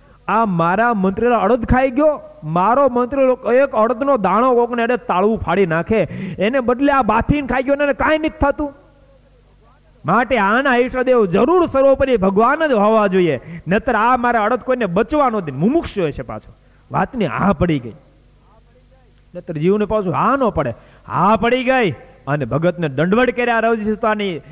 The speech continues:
સંપ્રદાયનો ઇતિહાસ એમ કહે છે કે, "મને તમે પાછા ચાલો ને ગઢપુર લઈ જાઓ." અને રવજી સુતાની સાથે ગઢપુર આવ્યો, મારાના દર્શન કર્યા. આશ્રિત થયો આટલું જ નહીં, માથે મુંડાયું અને સાધુ થયો. નામ પડ્યું શૂન્યતીતાનંદ સ્વામી.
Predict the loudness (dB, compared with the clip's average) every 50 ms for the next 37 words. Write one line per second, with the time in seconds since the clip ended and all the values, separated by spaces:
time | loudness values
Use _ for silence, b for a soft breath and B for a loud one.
0 | -18 B -8 -8 -6 -4 -2 -2 -2 0 -2 -2 -2 0 2 2 4 4 4 2
1 | 0 -2 -2 -2 -2 -2 -2 -2 -2 -2 -2 -2 -4 -4 -6 -10 -14 -10 -8 -6
2 | -2 -2 0 0 2 0 0 -2 -6 -12 -20 -20 -16 -10 -8 -6 -6 -4 -2 -2
3 | -2 0 -2 -2 -4 -2 -2 -2 -2 -2 -4 -4 -4 -4 -4 -4 -8 -8 -8 -8
4 | -8 -10 -10 -12 -14 -20 -20 _ _ _ b b b b b b -2 -2 0 0
5 | 0 0 0 0 0 2 0 0 0 -2 -4 -4 -6 -4 -4 -4 -4 -4 -4 -4
6 | -4 -4 -4 -4 -2 -2 -2 -2 -2 -2 0 2 2 4 4 4 2 0 0 -2
7 | -2 -2 -2 -4 -4 -2 -4 -4 -2 -2 -2 -2 -2 -2 -2 -2 -2 -4 -4 -10
8 | -16 -20 b b b b b b b -4 -4 -2 -2 -2 -4 -4 -4 0 0 2
9 | 4 4 2 0 0 0 0 2 2 2 0 0 0 0 -2 -4 -6 -12 -20 -20
10 | _ _ _ _ _ _ _ _ _ -8 -4 -2 -2 0 0 0 0 0 2 0
11 | 0 0 2 2 2 4 4 4 4 4 2 0 -4 -10 -20 B B B B B
12 | B -4 -2 0 0 0 0 0 0 2 2 2 0 0 2 2 2 4 4 4
13 | 2 0 -2 -10 -14 -10 -6 -2 0 0 2 2 0 0 0 -2 0 2 2 0
14 | 0 -2 -8 -6 -4 -4 -2 0 -2 -2 0 0 -2 0 0 0 0 0 0 -2
15 | 0 0 -2 -2 -2 -6 -6 -8 -10